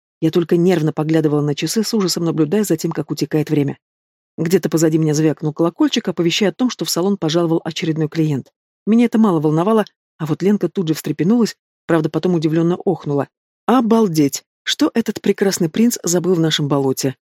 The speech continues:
Изумленно, но с изрядной долей восхищения выдала она,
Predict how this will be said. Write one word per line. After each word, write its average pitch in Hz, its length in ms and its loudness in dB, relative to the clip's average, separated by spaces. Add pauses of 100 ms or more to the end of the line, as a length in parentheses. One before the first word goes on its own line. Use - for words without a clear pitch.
(160)
Изумленно, 160 580 2
но 160 100 0
с - 100 -2
изрядной 156 360 2
долей 151 200 2
восхищения 175 540 0
выдала 175 380 0
она, 220 280 2